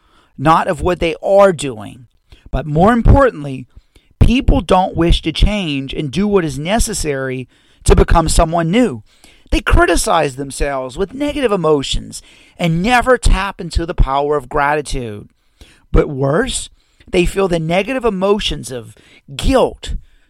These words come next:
fear, shame, and regret, which prevent them from fully believing in the possibility of becoming someone new.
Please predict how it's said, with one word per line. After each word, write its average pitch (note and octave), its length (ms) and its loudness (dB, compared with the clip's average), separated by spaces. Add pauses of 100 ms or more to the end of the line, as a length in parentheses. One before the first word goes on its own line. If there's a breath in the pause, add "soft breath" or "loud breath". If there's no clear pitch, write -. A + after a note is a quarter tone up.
(120)
fear, G3+ 880 -4 (340)
shame, A3+ 880 -4 (120)
and F#3 200 -4
regret, F#3+ 580 -2 (600)
which - 240 2
prevent F3+ 560 0
them D3 220 -2
from C#3 240 -6 (140)
fully A#3 300 2
believing F#3 640 -2 (360 soft breath)
in D3+ 120 -2
the C3+ 80 -2
possibility D#3 1000 0
of A#2+ 80 -8
becoming C3 460 -4
someone C3 480 -4
new. A2 320 -10